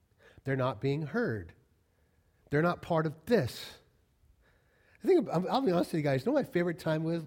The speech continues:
going to church as a kid? My favorite time was greeting. I loved it. I'd be, like, so excited. Like, "Okay, here it comes. Here it comes." I'm like, "Hi, nice to meet you. Hey,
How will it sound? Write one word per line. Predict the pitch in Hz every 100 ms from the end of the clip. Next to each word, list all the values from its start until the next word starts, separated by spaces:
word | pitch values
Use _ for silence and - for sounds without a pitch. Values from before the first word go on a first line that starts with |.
| 120
going | 135 151
to |
church | 131 147 143
as | 135
a | 123
kid? | - 135 151 - _ _ _ _ _ _ _
My | 180 170
favorite | - 160 165 165 175 -
time | - 147 156 165
was | 175 190 - - _ -
greeting. | 165 202 123 98 - _ _ _ _
I | -
loved | 139 160 165 131
it. | 110 - _ _ _ _ _ _ _ _ -
I'd | 180
be, |
like, | 180 143
so | - 190
excited. | - - 151
Like, | 107 - -
"Okay, | 123
here | 123
it | 147
comes. | 165 123 - - -
Here | - 180
it | 160
comes." | 131 156 117 - - -
I'm | 202
like, | - -
"Hi, | 226 240 - -
nice | 226 -
to | 208
meet | 262 -
you. | 127 - -
Hey, | 277